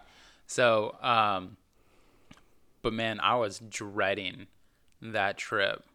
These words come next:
because originally, well, I don't know originally, well, re-, I don't remember how this worked out,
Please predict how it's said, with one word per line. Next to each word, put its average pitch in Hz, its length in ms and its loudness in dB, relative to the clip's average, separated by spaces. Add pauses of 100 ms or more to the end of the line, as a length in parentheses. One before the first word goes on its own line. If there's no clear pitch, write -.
(560)
because 113 340 -2
originally, 104 960 -2 (160)
well, 104 140 -2
I 104 140 2
don't 113 120 -4
know 101 200 -2
originally, 98 680 -8 (880)
well, 113 140 2
re-, 135 80 2 (400)
I 123 240 -6
don't 120 80 -6
remember 110 200 -8
how 110 120 -6
this 104 160 -10
worked 107 160 -8
out, 98 260 0